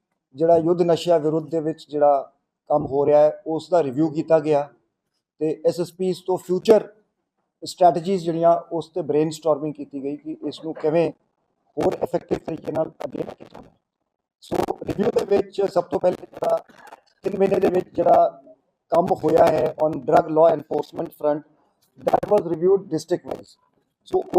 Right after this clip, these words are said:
overall, ਅ, ਇੱਕ ਮਾਰਚ, ਅ, ਦੋ ਹਜ਼ਾਰ ਪੱਚੀ onwards ਪੂਰੀ ਸਟੇਟ ਦੇ ਵਿੱਚ ਅੱਠ ਹਜ਼ਾਰ ਤਿੰਨ ਸੌ ਚੁਤਾਲੀ ਐਫ ਆਈ ਆਰਾਂ ਦਰਜ ਹੋਈ। ਇਹ ਇਕੱਤੀ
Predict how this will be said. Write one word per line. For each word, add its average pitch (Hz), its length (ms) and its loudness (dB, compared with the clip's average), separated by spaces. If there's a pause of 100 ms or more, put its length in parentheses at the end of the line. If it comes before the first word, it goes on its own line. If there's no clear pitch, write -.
overall, - 480 4
ਅ, - 480 0
ਇੱਕ 190 280 -2
ਮਾਰਚ, 175 480 6
ਅ, - 580 -2
ਦੋ 143 180 -4
ਹਜ਼ਾਰ 160 300 2
ਪੱਚੀ 180 360 -4
onwards 160 600 2
ਪੂਰੀ 381 200 -4
ਸਟੇਟ 156 300 -2
ਦੇ 170 80 2
ਵਿੱਚ 170 180 -4
ਅੱਠ 165 300 0
ਹਜ਼ਾਰ 165 360 6
ਤਿੰਨ 160 260 -6
ਸੌ 170 200 -6
ਚੁਤਾਲੀ 160 420 2
ਐਫ 151 180 -4
ਆਈ 151 120 0
ਆਰਾਂ 160 180 2
ਦਰਜ 139 220 0
ਹੋਈ। 160 100 -10
ਇਹ 180 280 4
ਇਕੱਤੀ 208 480 0